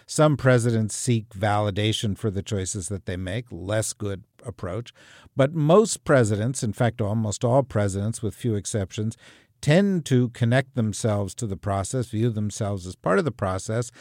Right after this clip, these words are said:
and end up acting in some way that's related to the process. If the president does not do that,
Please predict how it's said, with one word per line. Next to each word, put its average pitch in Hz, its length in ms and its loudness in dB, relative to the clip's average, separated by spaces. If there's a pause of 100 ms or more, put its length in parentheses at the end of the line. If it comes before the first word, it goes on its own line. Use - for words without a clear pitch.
(260)
and 147 300 4
end 143 300 4
up 123 200 4
acting 120 480 0
in 107 120 0
some 117 320 2
way 107 140 0
that's 95 300 -8
related 113 480 2
to 107 100 -6
the 87 100 -8
process. - 540 -12 (380)
If 190 260 4
the 147 120 -2
president 104 720 0
does 98 200 -6
not 95 340 -4
do 202 220 2
that, 95 400 -6